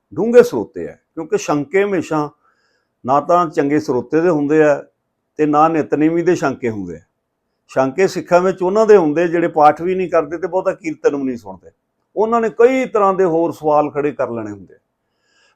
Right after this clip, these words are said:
ਮੈਂ ਖੁਦ ਕੀਰਤਨ ਦਾ ਵਿਦਿਆਰਥੀ ਵੀ ਰਿਹਾ, ਕੀਰਤਨ ਵਿਦੇਸ਼ਾਂ 'ਚ ਸਿਖਾਉਂਦਾ ਵੀ ਰਿਹਾ, ਭਾਵੇਂ ਮੈਂ ਪ੍ਰੋਫੈਸ਼ਨਲ ਨਹੀਂ ਹੈ ਇਸ ਕੀਰਤਨ ਦਾ, ਪਰ ਮੇਰੇ ਵੀ ਜਿਨ੍ਹਾਂ ਨੂੰ ਮੈਂ ਸੁਣਦਾ, ਕਲਾਸੀਕਲ ਵਾਲੇ ਵੀ ਨੇ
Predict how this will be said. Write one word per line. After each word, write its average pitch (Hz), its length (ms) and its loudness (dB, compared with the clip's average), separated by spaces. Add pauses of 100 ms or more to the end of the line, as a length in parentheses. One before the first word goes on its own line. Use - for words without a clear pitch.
ਮੈਂ 185 200 6
ਖੁਦ 220 220 4
ਕੀਰਤਨ 202 460 0
ਦਾ 196 120 10
ਵਿਦਿਆਰਥੀ 143 480 4
ਵੀ 190 100 -2
ਰਿਹਾ, 175 180 2
ਕੀਰਤਨ 151 480 0
ਵਿਦੇਸ਼ਾਂ 131 600 -6
'ਚ 127 40 -12
ਸਿਖਾਉਂਦਾ 117 480 -2
ਵੀ 151 160 4
ਰਿਹਾ, 107 300 -4 (200)
ਭਾਵੇਂ 127 220 -2
ਮੈਂ 131 180 -2
ਪ੍ਰੋਫੈਸ਼ਨਲ 139 760 -2 (260)
ਨਹੀਂ 135 260 -2
ਹੈ 113 120 -2
ਇਸ 107 120 -10 (380)
ਕੀਰਤਨ 110 400 -8
ਦਾ, - 220 -8 (680)
ਪਰ 160 440 2 (800)
ਮੇਰੇ 147 420 2
ਵੀ 220 240 -2
ਜਿਨ੍ਹਾਂ 202 280 0
ਨੂੰ 202 100 0
ਮੈਂ 185 80 0
ਸੁਣਦਾ, 156 520 0
ਕਲਾਸੀਕਲ 165 560 2
ਵਾਲੇ 196 200 8
ਵੀ 196 180 -6
ਨੇ 196 240 -4